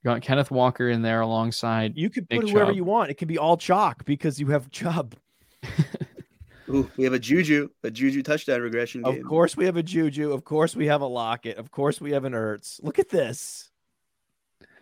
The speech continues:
Speaker 1: This is, I think this is a very high upside lineup here.
Speaker 2: Dude, Garrett Wilson at five K has a, that is incredible upside for the dollar.
Speaker 3: Man.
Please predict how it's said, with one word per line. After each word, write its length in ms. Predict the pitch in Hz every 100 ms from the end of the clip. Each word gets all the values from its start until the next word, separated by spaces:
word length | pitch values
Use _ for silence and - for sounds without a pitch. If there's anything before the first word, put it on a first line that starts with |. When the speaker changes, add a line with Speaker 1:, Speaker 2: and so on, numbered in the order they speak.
| -
Speaker 1:
This 180 | 190 302
is, 180 | 180 123 - _ _ _ _ _
I 80 | -
think 160 | 180 214
this 120 | 160
is 60 | 127
a 100 | 110
very 440 | 131 127 143 131
high 180 | 117 113
upside 440 | 113 - - -
lineup 380 | 120 - - -
here. 100 | -
Speaker 2:
Dude, 280 | 370 440 214
Garrett 360 | 180 254 285
Wilson 480 | 196 240 294 240 165 127
at 140 | -
five 360 | - 170 175 143
K 280 | 185 190
has 160 | 135 120
a, 80 | 113 -
that 240 | 127 185 208
is 160 | 131
incredible 540 | - 117 - 214 220 135
upside 380 | 101 - 104
for 80 | 101
the 80 | 98
dollar. 420 | 95 85 78 65 _ _ _ _ _ _ _ _ _ _ _ _ _ - - _ _ _ _ _ _ _ -
Speaker 3:
Man. 360 | 87 87 -